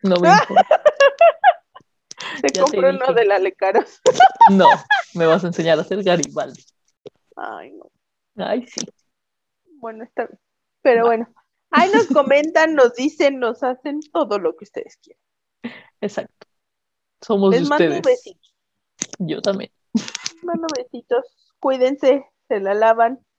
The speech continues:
Speaker 2: Se
Speaker 1: Se
Speaker 2: ponen
Speaker 1: planchan.
Speaker 2: cubrebocas, por favor.
Speaker 1: Por favor.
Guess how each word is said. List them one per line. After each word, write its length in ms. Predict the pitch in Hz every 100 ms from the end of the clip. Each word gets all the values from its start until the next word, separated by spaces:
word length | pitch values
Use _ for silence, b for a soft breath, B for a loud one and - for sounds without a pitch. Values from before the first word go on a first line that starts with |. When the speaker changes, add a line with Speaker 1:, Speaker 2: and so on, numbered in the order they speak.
| _ _ _ _ _ -
Speaker 2:
Se 100 | 180
Speaker 1:
Se 40 |
Speaker 2:
ponen 240 | - -
Speaker 1:
planchan. 160 | 190 202
Speaker 2:
cubrebocas, 480 | 190 208 226 - _
por 160 | - -
favor. 520 | 220 202 226 240 254 -
Speaker 1:
Por 160 | 147
favor. 680 | 135 131 135 139 143 143 156